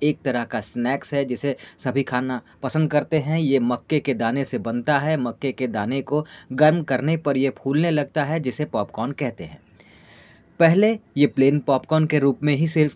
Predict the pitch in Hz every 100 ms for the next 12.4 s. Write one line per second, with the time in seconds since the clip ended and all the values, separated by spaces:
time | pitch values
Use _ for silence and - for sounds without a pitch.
0 | - 143 139 156 143 151 - 143 - 147
1 | 120 101 139 151 143 131 127 160 131 120
2 | 120 143 143 107 110 104 117 123 139 139
3 | 135 123 147 131 113 143 160 _ - -
4 | 147 123 104 101 98 131 131 123 131 123
5 | 131 135 120 117 131 127 - 127 117 117
6 | 131 160 123 127 - 113 147 165 _ -
7 | 160 143 104 98 92 85 92 82 - -
8 | - 120 113 127 139 117 165 - _ -
9 | 135 117 139 123 - 127 120 120 107 120
10 | 117 131 117 110 - 123 131 123 - _
11 | 135 127 175 196 160 143 - 143 147 -
12 | 135 156 143 190